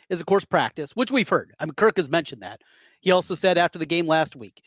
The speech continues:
"Hey, you guys just see Saturday, we see all throughout the week." But thing that I heard is that Petras puts in a lot more time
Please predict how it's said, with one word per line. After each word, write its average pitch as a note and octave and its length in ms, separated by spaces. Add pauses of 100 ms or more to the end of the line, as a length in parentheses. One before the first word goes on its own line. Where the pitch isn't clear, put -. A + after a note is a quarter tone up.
(180)
"Hey, A2+ 80
you C3 120
guys F3 220
just E3 160
see F#3 120
Saturday, F3 460
we D3+ 180
see E3+ 340
all D3+ 160
throughout C3+ 380
the D3+ 80
week." A#2+ 260 (100)
But F3 200 (520)
thing G#3 160
that B3 140
I B3 80
heard F3 380
is D3+ 440 (360)
that E3+ 300 (340)
Petras F#3 360
puts E3+ 220
in D3+ 60
a - 20
lot C#3 320
more D#3+ 380
time F3+ 440